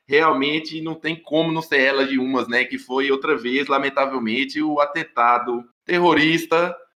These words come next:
em Nice, na França, né? Que é uma história que tem um começo,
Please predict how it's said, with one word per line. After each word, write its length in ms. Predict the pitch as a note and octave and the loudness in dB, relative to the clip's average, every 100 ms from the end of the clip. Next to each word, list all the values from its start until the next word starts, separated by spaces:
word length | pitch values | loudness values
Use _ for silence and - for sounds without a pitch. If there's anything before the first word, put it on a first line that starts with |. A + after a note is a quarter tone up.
| _ | _
em 120 | - F#3+ | -4 -2
Nice, 440 | D#3 E3 E3 C3+ | 0 -2 -4 -4
na 160 | B2 A2 | -2 -2
França, 440 | - B2+ C3 B2+ | -2 -2 -2 -2
né? 260 | A#2 C3 C3+ | 0 0 0
Que 280 | - C3 | -2 2
é 60 | C3 | 2
uma 160 | D3 D#3+ | 2 -2
história 500 | D#3+ - D3+ D#3+ E3+ | -4 2 4 4 0
que 120 | E3+ | -4
tem 480 | - E3+ E3+ E3+ E3+ | -4 -2 -2 -2 -4
um 200 | E3+ E3+ | -6 -6
começo, 800 | F3+ D3+ D3 E3+ E3+ F3+ G3 | -4 0 2 2 2 -4 -4